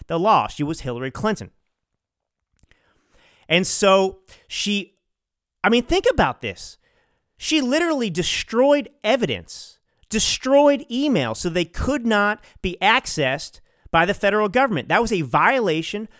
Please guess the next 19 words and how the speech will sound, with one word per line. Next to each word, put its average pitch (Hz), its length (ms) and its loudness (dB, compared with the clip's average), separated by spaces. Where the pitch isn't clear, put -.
of 190 140 -2
the 262 80 2
federal 156 640 -4
law. 294 440 0
And 208 220 4
then 311 280 4
when 196 200 0
it's 208 160 -4
discovered, 196 720 -2
because 196 560 4
somebody 302 600 2
leaked 202 440 -6
those 165 220 0
emails 170 720 -4
during 190 220 2
the 180 80 2
twenty 220 280 -2
sixteen 208 480 -6
campaign 180 800 -6